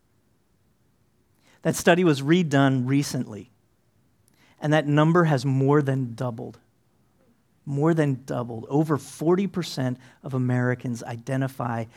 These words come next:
as being lonely. Well, it makes sense,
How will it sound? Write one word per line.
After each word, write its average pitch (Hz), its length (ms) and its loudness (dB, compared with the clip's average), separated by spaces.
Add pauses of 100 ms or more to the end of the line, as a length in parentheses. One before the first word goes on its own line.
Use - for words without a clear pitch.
(180)
as 131 180 -10
being 120 500 -6 (320)
lonely. 131 640 -6 (1900)
Well, 180 100 -4
it 190 60 -2
makes 180 200 -2
sense, - 600 -6